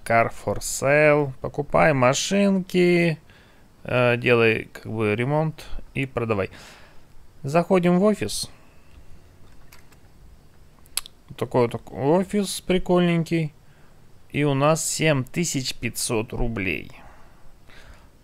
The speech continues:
Так, что у нас тут компьютер? А, веб-страница, обновление, декорация, рейтинг. А, веб-страница. Автомобили на продажу.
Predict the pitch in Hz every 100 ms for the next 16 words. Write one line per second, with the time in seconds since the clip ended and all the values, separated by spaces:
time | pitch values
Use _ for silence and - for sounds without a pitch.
0 | - - - - - - _ - - -
1 | _ - - - - - - - - -
2 | - - - - 143 156 202 208 180 175
3 | 160 - 170 165 127 - - 139 143 165
4 | 160 - 165 160 160 180 185 170 151 147
5 | 147 156 175 151 143 147 160 156 151 151
6 | 151 156 151 123 - 113 101 98 - 60
7 | 127 147 - - 135 120 110 - - 110
8 | - - - - - - - 127 135 143
9 | 147 160 151 - 135 139 - 139 139 135
10 | 120 107 101